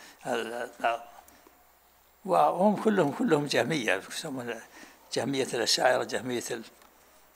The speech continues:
المعتزلة، جهمية المحضة. هذا معنى قوله: "آه، وإنما قالوا هم بالعبرانية فحكاها عنهم بالعربية، وكان يكتب رسول الله صلى الله عليه وسلم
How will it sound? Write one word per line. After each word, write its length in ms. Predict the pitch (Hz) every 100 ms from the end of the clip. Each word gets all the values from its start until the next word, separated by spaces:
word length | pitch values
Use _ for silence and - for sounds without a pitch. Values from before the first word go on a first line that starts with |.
| -
المعتزلة، 680 | 113 - 131 117 123 101 - - _ -
جهمية 420 | 120 113 123 - - - -
المحضة. 400 | 131 - 120 120 - _ _ _ _ _ _ _ _ _ _ _ _ _ _ _ _ _ _ _
هذا 260 | - 156 160
معنى 260 | 131 139 120
قوله: 320 | - 120 104 - - _ _ _ _ _ -
"آه، 300 | 143 127 113 - - _ _ -
وإنما 480 | 131 135 127 120
قالوا 300 | 113 143 123
هم 220 | 110 139 127
بالعبرانية 680 | 123 110 120 107 123 156
فحكاها 560 | 123 131 135 - 139 127
عنهم 240 | 131 127
بالعربية، 680 | 120 113 107 104 131 170 180 - - - - _ -
وكان 200 | 143 135
يكتب 300 | 123 131 120
رسول 320 | 120 - 135
الله 200 | 113 110
صلى 100 | -
الله 120 | 120
عليه 40 |
وسلم 120 | -